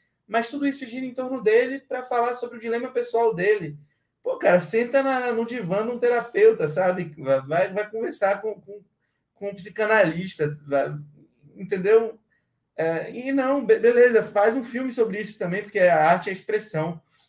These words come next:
é, do, do nosso inconsciente, dos nossos problemas, das nossas vivências. Agora não coloca todo um país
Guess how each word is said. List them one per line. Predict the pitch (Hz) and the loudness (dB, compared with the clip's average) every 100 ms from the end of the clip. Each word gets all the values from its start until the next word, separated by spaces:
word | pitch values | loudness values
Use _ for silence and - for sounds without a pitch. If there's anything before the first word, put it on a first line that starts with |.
| _ _ _ | _ _ _
é, | 135 131 123 123 | -4 -2 0 -2
do, | 135 - | -4 -14
do | 143 143 185 | -14 -8 -2
nosso | 185 196 | 0 -2
inconsciente, | 202 185 - 160 175 151 | -6 -12 -6 -6 -6 -4
dos | 147 | -2
nossos | 156 151 | -2 -2
problemas, | 151 135 156 151 | -4 -2 -2 -2
das | 139 | -2
nossas | 143 147 143 | -4 -6 -8
vivências. | 139 135 165 180 185 | -6 -6 -6 -4 -4
Agora | 185 214 | 2 2
não | 254 311 | 0 0
coloca | 294 226 247 254 233 | 4 6 4 2 -2
todo | 233 254 | -2 -4
um | 262 | 0
país | 233 180 165 240 233 - - | 2 4 2 -4 -6 -12 -20